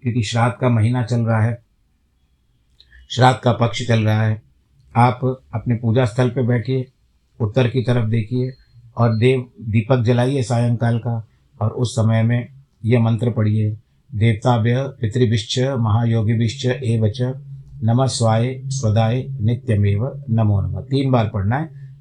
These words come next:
मैं तीनों बार पढ़ रहा हूँ। देवताभ्य पितृभिश्च महायोगिभिश्च एव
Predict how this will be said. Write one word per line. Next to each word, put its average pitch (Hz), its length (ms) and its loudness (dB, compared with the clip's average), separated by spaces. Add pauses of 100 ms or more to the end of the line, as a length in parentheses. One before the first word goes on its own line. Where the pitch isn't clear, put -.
मैं 120 120 2
तीनों 135 300 2
बार 101 180 0
पढ़ 98 160 -4
रहा - 80 -4
हूँ। - 160 -6
देवताभ्य 123 640 2
पितृभिश्च 120 800 0 (400)
महायोगिभिश्च 123 880 2
एव 120 420 2